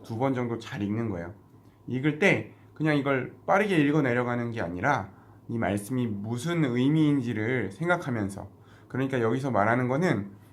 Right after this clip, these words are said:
음, 이 말씀을 읽고 뭔가 깊은 깨달음을 얻으라는 그런 말이 아니라, 우리가 그냥 글을 읽으면, 소설을 읽고 인터넷 뉴스를 읽고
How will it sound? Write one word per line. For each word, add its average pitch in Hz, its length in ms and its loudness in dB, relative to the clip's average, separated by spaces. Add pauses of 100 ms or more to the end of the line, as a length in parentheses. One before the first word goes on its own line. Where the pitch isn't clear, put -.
(140)
음, 117 420 -6 (100)
이 139 140 0
말씀을 143 880 0 (160)
읽고 127 500 -2
뭔가 135 320 -2
깊은 - 460 -6
깨달음을 202 520 0
얻으라는 123 520 2
그런 120 260 -2
말이 117 220 -2
아니라, 107 480 2 (400)
우리가 139 240 2
그냥 131 280 -2
글을 160 320 4
읽으면, 123 680 2
소설을 156 440 -2
읽고 117 720 -2 (340)
인터넷 131 360 2
뉴스를 117 500 -2
읽고 117 760 -2